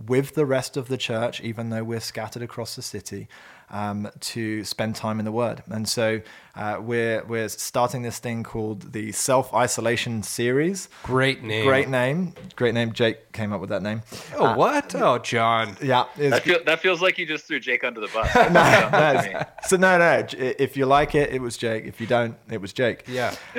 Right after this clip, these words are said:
Speaker 1: Uh, it's, it's a good, great, great name for a series. But, um, but I think that, you know, th-, there's some truth in there. Lots of people are gonna be by themselves, and, um,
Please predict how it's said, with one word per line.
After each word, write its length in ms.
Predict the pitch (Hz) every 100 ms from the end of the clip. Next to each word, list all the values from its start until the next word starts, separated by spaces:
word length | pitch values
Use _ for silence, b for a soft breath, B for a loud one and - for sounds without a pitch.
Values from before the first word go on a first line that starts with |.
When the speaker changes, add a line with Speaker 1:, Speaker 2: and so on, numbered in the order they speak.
| -
Speaker 1:
Uh, 440 | 127 131 131 127 - - 120
it's, 200 | 143 151 -
it's 180 | 143 131
a 60 |
good, 340 | 131 165 135 135
great, 320 | 147 135 143
great 200 | 147 139
name 140 | 139
for 120 | 127
a 40 | 120
series. 360 | 131 123 117
But, 340 | 113 131 - 120
um, 380 | 120 117 113 - _ _ _ - 123
but 140 | 147
I 80 | 143
think 160 | 170
that, 60 | 143
you 100 | 151
know, 180 | 147 113
th-, 200 | 127 127
there's 180 | 131 -
some 100 | 113
truth 260 | 147 139
in 100 | 143
there. 180 | 131 127
Lots 320 | 120 131 131
of 80 | 131
people 240 | 131 127
are 40 | 120
gonna 200 | 120 113
be 160 | 117
by 180 | 113 113
themselves, 580 | 120 117 - 113 110 104 -
and, 380 | 110 110 107 -
um, 320 | 113 113 113